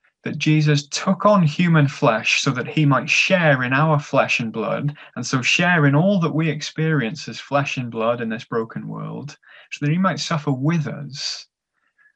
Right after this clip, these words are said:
it's far more wonderful and far more significant that Jesus suffered for us. He suffered on our behalf,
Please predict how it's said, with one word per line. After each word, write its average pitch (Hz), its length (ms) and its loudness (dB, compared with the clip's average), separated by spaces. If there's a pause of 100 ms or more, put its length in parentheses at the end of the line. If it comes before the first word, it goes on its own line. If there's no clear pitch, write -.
(640)
it's 143 180 -14
far 180 340 -2
more 160 220 2
wonderful 113 680 -6
and 113 140 -14
far 135 320 -4
more 120 220 -6
significant - 800 -14 (880)
that - 160 -10
Jesus 135 460 -2
suffered - 640 -8 (340)
for 117 640 -6
us. - 460 -12 (760)
He 127 100 -12
suffered 139 600 -4 (380)
on 135 200 0
our 123 280 0
behalf, 113 920 -10